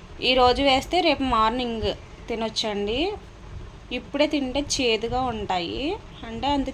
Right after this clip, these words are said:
చేదుగా కాదు, చేదుగా వగరుగా ఉంటాయి. అదే మీరు రేపు తిన్నారంటే ఈ టేస్ట్ మీకు తెలుస్తుంది, చాలా బాగుంటుంది. చాలామంది గారెలు వేసి చూపిస్తారు, కానీ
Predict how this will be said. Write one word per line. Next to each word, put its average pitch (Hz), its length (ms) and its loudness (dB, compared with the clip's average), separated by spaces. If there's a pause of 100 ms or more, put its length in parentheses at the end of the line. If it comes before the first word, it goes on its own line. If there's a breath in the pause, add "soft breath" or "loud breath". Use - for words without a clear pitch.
(100)
చేదుగా 220 360 0 (100)
కాదు, 214 220 0 (180)
చేదుగా 208 420 2 (120)
వగరుగా 196 400 0 (120)
ఉంటాయి. 190 440 -4 (800 loud breath)
అదే 226 180 4 (180)
మీరు 226 240 0 (180)
రేపు 220 260 0
తిన్నారంటే 214 640 -2 (760)
ఈ 208 40 -4 (100)
టేస్ట్ 226 360 0
మీకు - 220 -8
తెలుస్తుంది, 202 580 -4 (440)
చాలా 202 340 6
బాగుంటుంది. 190 520 -2 (160)
చాలామంది 233 680 2 (920 loud breath)
గారెలు 226 400 8
వేసి 233 200 -2
చూపిస్తారు, 220 540 -2
కానీ 208 240 0